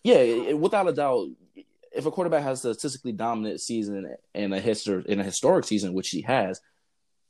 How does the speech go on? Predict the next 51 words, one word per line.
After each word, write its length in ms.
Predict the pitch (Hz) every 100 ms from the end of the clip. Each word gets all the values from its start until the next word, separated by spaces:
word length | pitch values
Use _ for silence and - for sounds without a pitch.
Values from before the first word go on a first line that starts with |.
| _ -
he 160 | 240
always 220 | 254 220 185
gets 180 | 196
the 80 | -
favor 320 | 165 196 160
for 160 | 139 143
the 80 | 120
vote. 280 | 185 151 90
Um, 300 | 120 113 104 _ - -
I, 180 | 131 120 - -
I 60 | 139
don't 140 | 156
know 160 | 139 139
if 80 |
they 120 | 131 113
voted 340 | 104 120 120 101
Russell 280 | 113 123 98
Wilson 280 | 101 131
or 60 | 127
something 260 | 139 135 139
like 180 | 143
that, 220 | 147 156 - - _ -
but 140 | 131
even 280 | 113 180 160
still, 480 | - - - 117 95 - - _
there's 160 | 127 135
no 200 | 151 165
way 180 | 160 143
possible 440 | 147 147 123 110
that 100 | 107
I 100 | 107
will 160 | 117 101
vote 240 | 123 120
Russell 280 | 107 - 107
Wilson 340 | 113 110 101 76
in 140 | 92 -
any 320 | 127 160 117
iteration 460 | 135 127 135 123 98
of 180 | 98
the 60 | 95
league 260 | 104 117 104
this 160 | 107
season 300 | 117 110 92 -
over 200 | 104 98
Lamar 320 | 92 95 92
Jackson. 340 | 92 95 - 87
So, 300 | - 92 92 - -
did 140 | 107
he 60 | 143
get 180 | 151 101
robbed? 320 | 101 135